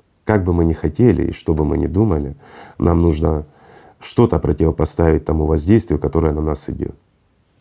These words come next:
Другого варианта нет. Иначе мы никак не остановим то, что происходит в недрах нашей планеты. И уже как следствие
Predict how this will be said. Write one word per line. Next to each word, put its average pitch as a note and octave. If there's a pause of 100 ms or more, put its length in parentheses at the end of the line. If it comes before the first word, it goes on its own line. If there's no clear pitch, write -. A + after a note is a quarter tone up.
(560)
Другого F2
варианта D#2
нет. D2+ (640)
Иначе F#2+
мы F2
никак E2+
не D#2+
остановим D#2
то, C#3 (100)
что -
происходит D#2 (360)
в D#2
недрах D#2+
нашей D2+
планеты. - (540)
И G#2
уже E2
как D2+
следствие G#2